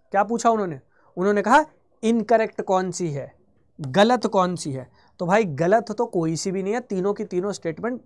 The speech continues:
सही है। करेक्ट आंसर हो गया ऑप्शन नंबर डी।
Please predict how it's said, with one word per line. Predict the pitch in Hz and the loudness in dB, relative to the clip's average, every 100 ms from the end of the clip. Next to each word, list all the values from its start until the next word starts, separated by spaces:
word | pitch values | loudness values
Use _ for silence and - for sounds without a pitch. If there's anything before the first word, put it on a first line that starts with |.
| _ | _
सही | - 202 160 156 | -4 -2 -2 -4
है। | 127 - _ _ _ _ _ _ _ _ _ _ - | -8 -18 _ _ _ _ _ _ _ _ _ _ 2
करेक्ट | 214 226 - | 4 4 2
आंसर | 196 196 196 | 0 0 -2
हो | 180 | 0
गया | 214 | 2
ऑप्शन | 170 - 165 | 0 -2 -6
नंबर | 151 170 | -2 -2
डी। | 190 135 | -2 -6